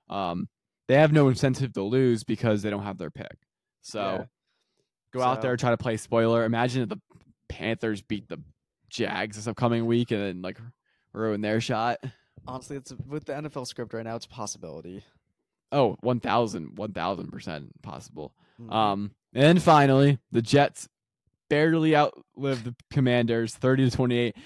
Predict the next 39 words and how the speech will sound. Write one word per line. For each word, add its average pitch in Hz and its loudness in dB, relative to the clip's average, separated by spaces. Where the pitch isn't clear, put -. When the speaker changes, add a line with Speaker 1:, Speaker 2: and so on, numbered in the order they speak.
Speaker 1:
Jacoby 160 4
Brissett 147 0
comes 131 -4
in 131 -6
the 135 -2
game. 123 -4
Um, 117 0
Sam 143 -2
Howell 131 2
kind 131 -4
of 127 -6
benched, 120 -2
and 117 -4
then 110 -2
the 127 -2
Speaker 2:
It 123 -2
Speaker 1:
comeback 123 2
almost 120 -2
happens, 113 -4
but - -12
Speaker 2:
Yeah. 220 -6
Speaker 1:
the 165 -6
Jets 113 -2
pull 117 0
it 110 0
out. 110 2
I 143 4
just, 180 0
why 165 4
do 196 -2
the 175 -4
J-, 151 -10
why 151 6
do 190 4
the 180 2
Jets 160 4
win 151 0
this 139 -6
game? 101 -6